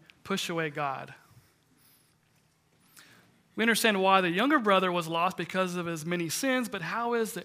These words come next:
elder brother lost even though he was obedient?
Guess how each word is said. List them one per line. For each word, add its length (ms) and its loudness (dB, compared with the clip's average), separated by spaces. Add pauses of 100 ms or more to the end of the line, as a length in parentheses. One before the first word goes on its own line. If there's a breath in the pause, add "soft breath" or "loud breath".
elder 360 -2
brother 320 -4
lost 480 -2 (100)
even 300 -2
though 180 0
he 120 -4
was 360 0 (340 loud breath)
obedient? 880 -4